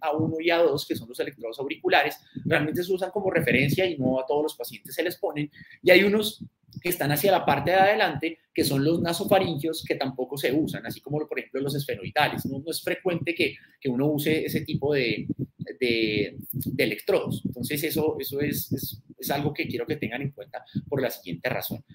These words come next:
Y es que en un estudio convencional se tienen más de quince electrodos, se tienen, de hecho, diecinueve electrodos.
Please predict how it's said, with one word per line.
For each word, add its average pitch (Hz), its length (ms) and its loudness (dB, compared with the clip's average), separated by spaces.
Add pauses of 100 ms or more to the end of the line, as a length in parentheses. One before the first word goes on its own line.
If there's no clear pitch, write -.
(160)
Y 135 80 2
es 139 120 2
que 175 180 2
en 131 160 0
un 143 80 2
estudio 214 320 0
convencional 214 640 2
se - 180 -6
tienen 127 300 0
más 165 160 0
de 175 140 2
quince 185 280 -2
electrodos, 135 580 0
se - 80 -14
tienen, 120 220 -8
de 165 100 4
hecho, 147 180 -2
diecinueve 131 560 -2
electrodos. - 580 -2